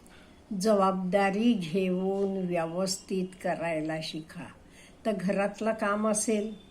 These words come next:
बाहेर ऑफिसमधलं असेल, कुठलाही असू देत,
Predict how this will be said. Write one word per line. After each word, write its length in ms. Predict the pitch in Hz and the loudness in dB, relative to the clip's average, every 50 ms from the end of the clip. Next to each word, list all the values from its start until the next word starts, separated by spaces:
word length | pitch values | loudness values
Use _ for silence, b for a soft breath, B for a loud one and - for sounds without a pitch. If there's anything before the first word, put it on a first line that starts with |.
| - 196 | -12 -6
बाहेर 420 | 185 185 185 185 185 196 196 196 | -2 0 2 2 4 2 2 2
ऑफिसमधलं 800 | 190 180 180 - - 208 196 - - 208 196 190 185 190 175 180 | 2 0 0 -2 -2 -4 -4 -2 -2 -2 -2 -2 -2 -2 -4 -2
असेल, 520 | 180 175 180 180 - - 156 151 147 151 180 - - - | -2 -2 -2 -4 -6 -6 -6 -6 -6 -8 -10 -12 -6 -4
कुठलाही 520 | 302 311 - - - 392 415 339 302 196 | -4 -4 -2 -4 -6 -4 -2 0 0 0
असू 280 | - 151 - - - 156 | -2 -4 -6 -8 -8 -8
देत, 340 | 127 117 117 113 - - | -10 -10 -14 -16 -18 -20